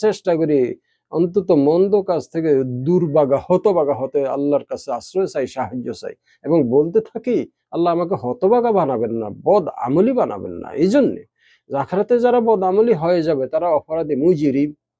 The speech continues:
অপরাধী হয়ে সেখানে হাজির হবে। তো অপরাধীর জন্য আল্লাহ কোরআনে বারবার এবং হাদিসেও বারবার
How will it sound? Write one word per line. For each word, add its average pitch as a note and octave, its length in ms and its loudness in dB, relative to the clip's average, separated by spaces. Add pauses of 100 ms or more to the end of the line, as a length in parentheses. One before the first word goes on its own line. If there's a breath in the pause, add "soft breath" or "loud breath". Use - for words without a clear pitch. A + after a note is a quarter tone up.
(200)
অপরাধী G#3 400 0
হয়ে F3 240 -2
সেখানে D3+ 320 -4
হাজির A#2+ 340 -4
হবে। F#2 220 -8 (420)
তো G#3+ 60 4
অপরাধীর G3+ 460 4
জন্য F#3+ 260 4
আল্লাহ E3 220 2
কোরআনে D#3+ 480 -2
বারবার C#3+ 400 -4 (240)
এবং C3+ 220 -6
হাদিসেও C#3+ 540 -4
বারবার C3+ 540 -4